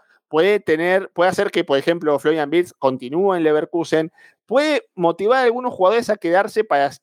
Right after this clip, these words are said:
continuar dentro del club. Pero paralelamente ha mejorado a muchos jugadores, de los cuales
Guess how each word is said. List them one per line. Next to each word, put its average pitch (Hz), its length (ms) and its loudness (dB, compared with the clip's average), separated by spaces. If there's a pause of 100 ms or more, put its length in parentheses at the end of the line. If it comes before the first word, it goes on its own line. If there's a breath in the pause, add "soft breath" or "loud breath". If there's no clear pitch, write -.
continuar 147 760 -2 (120)
dentro 156 400 0
del 135 160 0
club. 123 300 -4 (140)
Pero 175 240 2
paralelamente 214 960 0
ha 214 100 0
mejorado 240 840 -2
a 160 160 0
muchos 233 520 -2
jugadores, 139 720 0
de 127 80 -4
los 127 140 -2
cuales 208 440 -2